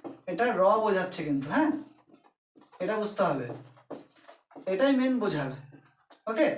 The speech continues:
র এখানে কিন্তু এই, আহ, was, was-এর ক্ষেত্রে কিন্তু কর্তার সঙ্গে র নেই, ওকে? তো সেক্ষেত্রে তাহলে বুঝতে পারছি যে কর্তা নিজে ছিল আর কর্তার ছিল, কর্তার কাছে কিছু ছিল, এরকম বোঝাচ্ছে,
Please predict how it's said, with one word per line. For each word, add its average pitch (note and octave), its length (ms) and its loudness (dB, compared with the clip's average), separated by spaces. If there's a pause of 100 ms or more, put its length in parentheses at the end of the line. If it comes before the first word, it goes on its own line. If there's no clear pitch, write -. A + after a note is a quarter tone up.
(760)
র - 20 4 (220)
এখানে B3+ 220 2
কিন্তু C#4 180 0 (180)
এই, A#3+ 60 2 (340)
আহ, G3 260 4 (100)
was, A3 220 4 (220)
was-এর A3+ 320 4
ক্ষেত্রে B3+ 300 0
কিন্তু A3+ 200 2 (480)
কর্তার G3+ 320 2
সঙ্গে A#3+ 260 0
র - 20 6 (200)
নেই, B2+ 120 -4 (680)
ওকে? C4 220 2 (560)
তো - 100 -6
সেক্ষেত্রে B3+ 300 0
তাহলে C4 200 6
বুঝতে C4+ 200 -2
পারছি C4+ 240 2 (280)
যে G3 80 -2 (100)
কর্তা A3 240 2 (160)
নিজে A#3 180 2 (100)
ছিল C4 140 0 (380)
আর F3 80 2 (160)
কর্তার G3 460 4 (140)
ছিল, G3 160 -4 (180)
কর্তার A3+ 400 2
কাছে A#3 240 0
কিছু G#3 220 -4
ছিল, D3+ 160 -6 (420)
এরকম F#3 300 0
বোঝাচ্ছে, C3+ 340 -4